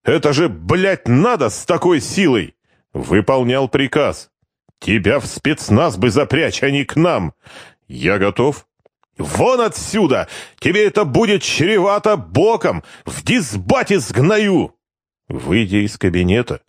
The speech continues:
я услышал через закрытую дверь телефонный звонок и голос командира, произнёсший: «Спортивная травма, товарищ генерал!» «Да, мастер по самбо.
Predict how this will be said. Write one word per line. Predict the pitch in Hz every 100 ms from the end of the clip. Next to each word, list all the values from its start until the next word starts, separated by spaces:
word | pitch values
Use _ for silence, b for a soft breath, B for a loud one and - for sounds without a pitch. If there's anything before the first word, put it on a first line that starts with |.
| B B B B
я | - 139 127
услышал | 131 - 123 135 87
через | 76 87 82 73
закрытую | 90 - 90 80 85 82
дверь | 78 90 82
телефонный | - 85 82 95 90 85 80
звонок | 73 82 92 139 - B B B B
и | - 139
голос | 120 98 120 123 -
командира, | 107 120 123 117 120 -
произнёсший: | 78 107 117 113 104 69 - - - _ _
«Спортивная | - - - 117 117 123 131 117 135 135
травма, | 135 143 139 92 92
товарищ | 120 113 104 85
генерал!» | 90 110 123 123 90 65 _ _ _
«Да, | 71 73 117 143 101 - _
мастер | 80 87 143 147 - 131
по | - 147
самбо. | - 127 127 95